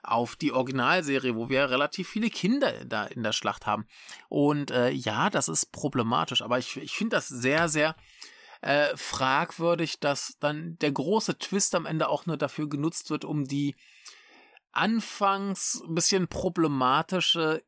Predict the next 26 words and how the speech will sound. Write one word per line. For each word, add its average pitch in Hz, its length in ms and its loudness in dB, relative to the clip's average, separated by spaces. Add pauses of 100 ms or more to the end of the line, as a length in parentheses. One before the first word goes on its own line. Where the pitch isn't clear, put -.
Idee 160 640 4 (180)
noch 160 240 -2
ein 147 140 -10
bisschen 151 400 0
schlimmer 135 440 2
zu - 180 -6
machen. 110 280 -8
Also 117 180 -2
noch, 127 260 -2
äh, 131 240 4
noch 127 160 -6
mal 123 120 -2
zu 160 100 -6
unterstützen 143 680 0
und 131 140 -4
zu - 100 -4
untermauern 120 580 2
und 107 100 -10
zu - 60 -12
sagen, 113 180 0
„Ja, 113 400 2 (480)
das 143 280 0
sind 160 240 2
die 156 200 2
wahren 165 540 2
Bösen.“ 165 540 2